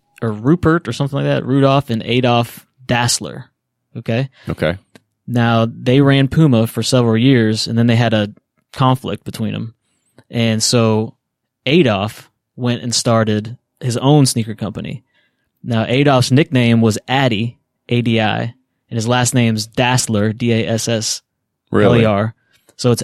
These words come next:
Speaker 1: Addy Das.
Speaker 2: Wow.
Speaker 1: Yeah. It's kind of interesting.
Speaker 2: And then somebody f-, found a way to make it into "All Day I Dream About." That's cool, though.
Speaker 1: Yeah, and, you know, think about that family. They've got two brothers that started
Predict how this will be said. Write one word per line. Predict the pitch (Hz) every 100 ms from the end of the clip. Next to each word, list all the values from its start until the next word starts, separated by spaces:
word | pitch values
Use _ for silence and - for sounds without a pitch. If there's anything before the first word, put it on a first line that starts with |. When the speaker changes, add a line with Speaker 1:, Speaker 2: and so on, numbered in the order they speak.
| -
Speaker 1:
Addy | 117 123 117 120 123 120 _ -
Das. | 139 110 80 - - - _ _
Speaker 2:
Wow. | - 73 82 90 87 78 69 _ _ _ -
Speaker 1:
Yeah. | 127 175 127 110 113 _ _ _
It's | 208 -
kind | 156
of | 139
interesting. | 165 135 - 104 113 _
Speaker 2:
And | 87
then | 95 87
somebody | 95 90 85 80
f-, | 78 - _ - - - _
found | - 95
a | 87
way | 87
to | 82 80 - _ - _
make | 92 92 90
it |
into | 85 80
"All | 78 87 85
Day | 82 78
I | 73
Dream | 85 82
About." | 76 71 69 - -
That's | 90 113
cool, | - 110 107
though. | 78 87 - _
Speaker 1:
Yeah, | 135 156
and, | 127 123
you | 139
know, | 139 131 127 _ -
think | 160
about | 143 139
that | 127 123
family. | 147 147 117 110 120 -
They've | 127 127 120
got | 123 120 117 _
two | - 143 139 143 143 143 143 _ 127
brothers | 135 131 120 117
that | 120
started | - 123 117 113 120